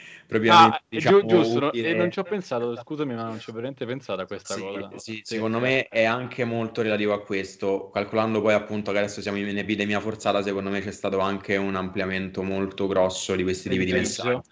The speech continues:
Speaker 2: Sì, è
Speaker 1: Esatto,
Speaker 2: vero.
Speaker 1: quindi secondo me l'hanno anche implementato per questo.
Speaker 2: Finalmente.
Speaker 1: Bene, bene, bene. Passiamo all'ultima notizia che è interessante, riguarda YouTube. YouTube, abbiamo visto come la settimana scorsa, eh, stia appunto implementando funzioni per YouTube Music e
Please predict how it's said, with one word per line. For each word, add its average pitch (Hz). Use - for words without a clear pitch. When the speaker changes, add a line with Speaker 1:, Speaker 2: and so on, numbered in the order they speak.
Speaker 2:
Sì, -
è 95
Speaker 1:
Esatto, 101
Speaker 2:
vero. -
Speaker 1:
quindi 110
secondo 110
me 110
l'hanno 104
anche 101
implementato 95
per 92
questo. 90
Speaker 2:
Finalmente. 104
Speaker 1:
Bene, 110
bene, 120
bene. 117
Passiamo 127
all'ultima 139
notizia 135
che 113
è 110
interessante, 107
riguarda 139
YouTube. 104
YouTube, 151
abbiamo 120
visto 110
come 110
la 104
settimana 110
scorsa, 120
eh, 104
stia 107
appunto 110
implementando 104
funzioni 104
per 95
YouTube 120
Music 139
e 104